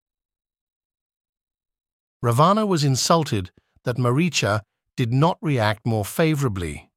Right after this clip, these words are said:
Ravana made the comparison to a guest visiting a home. The hosts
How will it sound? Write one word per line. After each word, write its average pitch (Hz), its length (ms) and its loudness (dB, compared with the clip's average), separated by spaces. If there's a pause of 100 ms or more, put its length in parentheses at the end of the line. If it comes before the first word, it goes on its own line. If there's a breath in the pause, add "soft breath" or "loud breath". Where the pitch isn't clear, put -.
(640)
Ravana 135 400 2
made 127 240 0
the 117 80 -2
comparison 131 760 0 (340 loud breath)
to 127 120 -2
a 110 60 -2
guest 143 560 -2
visiting 117 440 0
a 95 60 0
home. 90 540 -2 (600)
The 131 100 0
hosts - 640 0